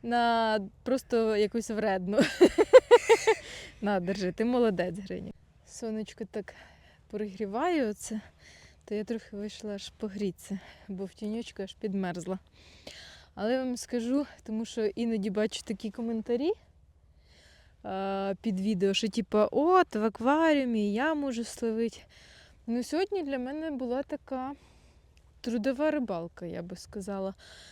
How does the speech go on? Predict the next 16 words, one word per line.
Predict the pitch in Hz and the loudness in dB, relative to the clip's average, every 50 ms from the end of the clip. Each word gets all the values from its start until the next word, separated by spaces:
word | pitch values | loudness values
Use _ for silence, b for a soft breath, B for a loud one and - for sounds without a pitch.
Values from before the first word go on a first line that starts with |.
| B B B B B B B | B B B B B B B
На | 220 233 220 | -2 -2 -2
початку | - 247 247 - - 277 294 302 - - - 240 | -2 -2 -2 0 0 0 0 -2 -4 -4 -2 -2
було | 202 190 226 226 220 240 240 240 240 240 220 220 B B B B B B | 0 2 2 2 4 4 6 6 6 6 4 2 B B B B B B
тяжко | - 254 240 247 - - - - | -2 0 0 0 -2 -6 -8 -8
в | 208 - | -8 -6
тому | - 226 226 226 220 | -6 -4 -4 -4 -4
плані, | - 254 262 277 320 359 359 302 - | -4 -4 -4 -4 -4 -4 -4 -6 -6
що | - - 240 240 208 - B B B B B B B B | -4 -2 -2 -2 -2 -4 B B B B B B B B
ми | 226 240 240 | -2 -2 -2
стали, | - - - 320 370 415 415 427 415 - - - - - - b b b b b b b b b b - | -2 0 0 2 2 2 2 0 -2 -4 -8 -20 -20 -20 -20 b b b b b b b b b b -8
м, | 208 214 208 208 208 208 208 214 | -6 -4 -2 -2 0 0 -2 -2
зловили | 208 - 269 262 254 285 277 269 269 | -2 0 0 2 2 2 4 4 2
одну | 262 220 254 254 254 | 2 2 0 -2 0
рибу | 262 320 392 427 427 403 381 381 381 - - _ _ - - | 0 0 0 0 0 -2 -2 -2 -4 -8 -16 _ _ -18 -10
і | - 262 | -6 -6
все. | 247 - - - 247 226 | -6 -6 -4 -4 -4 -4